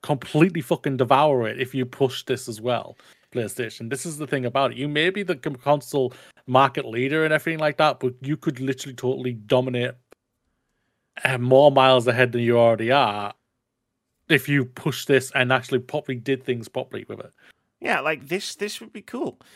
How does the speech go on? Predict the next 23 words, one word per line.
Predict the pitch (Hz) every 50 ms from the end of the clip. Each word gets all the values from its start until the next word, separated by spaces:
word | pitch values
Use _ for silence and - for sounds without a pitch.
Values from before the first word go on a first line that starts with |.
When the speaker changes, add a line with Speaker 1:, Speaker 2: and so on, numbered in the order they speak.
| _ _ _ _
Speaker 2:
This | - 175 - -
would | 202 170
be | 190 185
a | 175
cool | - - - 170 170 175 175
thing | 160 - 160 151 143 127
to | -
do. | - - 156 - - - _ _ _ _ -
Like, | 123 120 120 113 104 _ _ _ _ _ _ _ _ _ _ _ _ _ _ _ _ _ _ _ -
like, | 151 160 160 - - 156 - -
like, | 160 165 170 - _ -
um, | 160 160 156 156 143 135 131 113 127 131 - _ _ _ _ _ _ _ _ _ _ _ -
like | 131 139 -
Fox | - 143 156 - -
says, | 127 110 - - 110 101
it's | 98 110 -
not | 123 131
gonna | 139 123
make | 127 127 117 110 _ _
the | - 147
big | - 110 104 104
bucks, | - 98 107 - - - - _
but, | - 107 107 107 -